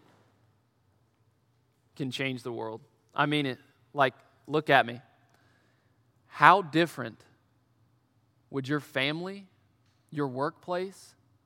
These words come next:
Kansas City, the state of Missouri, the country, and the world look if you applied this book to your life?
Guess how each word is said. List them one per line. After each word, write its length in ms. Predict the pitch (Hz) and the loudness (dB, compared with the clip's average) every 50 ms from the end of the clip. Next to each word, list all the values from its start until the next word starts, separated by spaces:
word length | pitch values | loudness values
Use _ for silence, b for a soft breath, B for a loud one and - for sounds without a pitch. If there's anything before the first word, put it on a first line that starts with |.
| _ _ | _ _
Kansas 440 | - - 151 156 180 185 175 175 135 | -12 -8 -6 -6 -6 -6 -8 -10 -10
City, 460 | - - 170 165 147 139 131 135 156 - _ _ - | -8 -6 -6 -4 -4 -4 -6 -6 -10 -14 _ _ -12
the 120 | 143 143 | -10 -10
state 320 | 131 - - - 156 160 170 | -10 -10 -4 -2 0 0 0
of 80 | 170 | 0
Missouri, 420 | 165 156 135 127 131 127 127 123 123 | -2 -6 -6 -6 -8 -8 -6 -8 -8
the 140 | 120 127 127 | -8 -10 -12
country, 480 | - - 160 156 151 - 147 131 131 | -8 -8 -8 -6 -8 -10 -12 -10 -10
and 120 | 123 120 120 | -10 -10 -12
the 60 | 123 | -12
world 400 | 117 120 127 127 131 131 120 120 | -12 -8 -6 -6 -6 -6 -6 -8
look 320 | 120 123 - - - - _ _ _ _ _ _ _ _ _ _ _ _ _ _ _ _ _ _ _ _ _ _ | -10 -10 -10 -10 -12 -20 _ _ _ _ _ _ _ _ _ _ _ _ _ _ _ _ _ _ _ _ _ _
if 180 | - 139 - - | -16 -14 -10 -6
you 140 | 131 135 143 | -4 -4 -4
applied 640 | 131 - - - 135 131 131 139 147 160 156 147 | -4 -6 -8 -2 2 4 4 4 4 0 -2 -8
this 180 | 135 131 120 - | -12 -12 -14 -12
book 320 | 131 123 131 135 143 _ - | -12 -8 -8 -8 -8 _ -16
to 100 | - - | -16 -12
your 100 | 131 131 | -12 -10
life? 300 | 127 120 113 110 - - | -8 -8 -8 -8 -10 -14